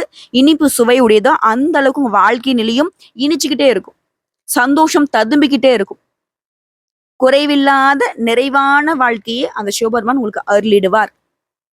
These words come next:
எல்லாரும் நினைச்சிட்டு இருக்கோம், நமக்கு வந்து செல்வ நிலையில நம்ம உயர்ந்து இருக்கணும்னாக்கா மகாலட்சுமி தாயாரை வழிபாடு செய்யணும், குபேர கடவுளை வழிபாடு செய்யணும். அந்த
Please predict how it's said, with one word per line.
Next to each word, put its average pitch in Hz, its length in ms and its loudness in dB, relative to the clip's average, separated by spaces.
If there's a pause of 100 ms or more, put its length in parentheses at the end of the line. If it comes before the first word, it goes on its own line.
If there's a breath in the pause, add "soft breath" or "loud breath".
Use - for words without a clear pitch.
(640)
எல்லாரும் 240 380 2
நினைச்சிட்டு 247 260 -4
இருக்கோம், 220 240 -2
நமக்கு 202 220 0
வந்து 254 160 0
செல்வ 247 320 0
நிலையில 240 360 2 (180)
நம்ம 214 240 0
உயர்ந்து 262 360 2
இருக்கணும்னாக்கா 254 460 0
மகாலட்சுமி 233 440 -6
தாயாரை 233 240 2
வழிபாடு 269 300 0
செய்யணும், 262 260 0
குபேர 226 220 2
கடவுளை 220 300 0
வழிபாடு 220 280 -2
செய்யணும். 214 220 -6 (180 loud breath)
அந்த 233 160 0